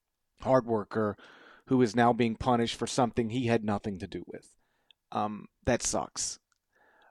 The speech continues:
But I don't know what the alternative to punishing him would actually be. Although, and you referenced it, and I will get to it eventually, um, I do think there was a compromise, a, a, a reasonable solution here that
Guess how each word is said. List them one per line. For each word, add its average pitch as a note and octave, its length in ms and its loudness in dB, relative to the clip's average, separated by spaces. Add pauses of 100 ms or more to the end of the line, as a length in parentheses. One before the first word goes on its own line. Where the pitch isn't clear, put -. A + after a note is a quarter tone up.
(220)
But D3 460 8 (300)
I C3+ 100 2
don't E3 280 4
know D3+ 180 6
what C#3+ 260 2
the C3 120 2
alternative B2+ 560 0
to - 80 -4
punishing C3+ 440 -2
him G#2+ 320 -6 (360)
would A#2+ 160 2
actually A2 400 0
be. B2 380 0 (280)
Although, C3 460 8
and B2 160 -2
you B2+ 80 0
referenced C3+ 440 4
it, B2 100 2
and B2+ 120 -2
I A#2+ 80 2
will A2+ 100 0
get C3 220 2
to B2+ 80 -2
it A2 60 0
eventually, A2 680 -2 (420)
um, A#2+ 240 0
I C3 100 6
do C#3+ 160 6
think C3 220 2
there B2+ 100 2
was A2 160 -2
a A2 140 2
compromise, G#2+ 960 0
a, A#2+ 360 4 (420)
a, C3 60 -4 (180)
a C3+ 40 0
reasonable B2+ 560 0
solution B2+ 540 -2
here A2 220 0
that A2 180 -2